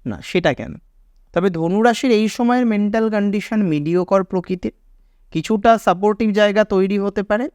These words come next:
পূর্ণাঙ্গ সাপোর্টিভ জায়গা এখন নেই। উপরন্তু কিছু শত্রুতা, কিছু ভুল বোঝাবুঝি, পরিবারে পূর্ণাঙ্গ সাপোর্ট না পাওয়া, এগুলো চলছে। সেটা এডুকেশনের ক্ষেত্রেও চলছে, সেটা দাম্পত্য জীবনের ক্ষেত্রেও চলছে,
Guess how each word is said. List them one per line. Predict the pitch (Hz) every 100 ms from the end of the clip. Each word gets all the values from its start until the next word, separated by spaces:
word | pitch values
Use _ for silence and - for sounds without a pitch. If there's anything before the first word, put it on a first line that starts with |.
| _ _ _ _ _
পূর্ণাঙ্গ | 175 202 208 214 214
সাপোর্টিভ | 208 175 165 185 202 175
জায়গা | 175 165 170
এখন | 147 - 156
নেই। | 147 131 139 220 _ _ _ _ -
উপরন্তু | 160 190 202 202 196
কিছু | 202 185 - 196
শত্রুতা, | - 170 - 175 170 170 170 - _ _
কিছু | - 165 190
ভুল | 160 165
বোঝাবুঝি, | 170 170 180 170 170 156 180 175 _ _ _
পরিবারে | 190 220 226 214 208
পূর্ণাঙ্গ | 202 185 185 180 170 170
সাপোর্ট | - 143 190 190 190
না | 190
পাওয়া, | 180 180 180
এগুলো | 214 220 247
চলছে। | 240 151 110 - _ _ _ _ _
সেটা | - 220
এডুকেশনের | 208 214 214 - 220 214
ক্ষেত্রেও | 214 - 196 202
চলছে, | 190 175 170 - 180 _ _ _ _ _ _ _ _
সেটা | - 175 170
দাম্পত্য | 151 147 147 170 - 180
জীবনের | 165 165 165 160
ক্ষেত্রেও | 165 - 170 175
চলছে, | 165 156 147 -